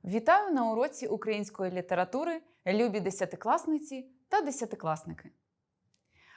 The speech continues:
Мудрі люди кажуть, що найдовшою відстанню у світі є шлях від нашого серця до мозку. Як істота соціальна,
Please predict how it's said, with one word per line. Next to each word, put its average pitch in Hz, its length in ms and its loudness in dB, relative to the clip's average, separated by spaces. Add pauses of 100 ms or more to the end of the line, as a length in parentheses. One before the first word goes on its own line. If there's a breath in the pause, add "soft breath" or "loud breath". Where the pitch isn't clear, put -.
(100)
Мудрі 254 480 2
люди 233 300 2
кажуть, 254 560 2 (220 soft breath)
що - 260 4
найдовшою 240 720 2
відстанню 208 640 -2
у 220 100 -4
світі 220 640 -4 (200 soft breath)
є 220 180 6
шлях 240 320 6
від 208 180 -4
нашого 233 420 0
серця 381 520 0 (240)
до 285 140 4
мозку. 170 460 -2 (1000 soft breath)
Як 220 240 2
істота 277 360 0
соціальна, 277 760 0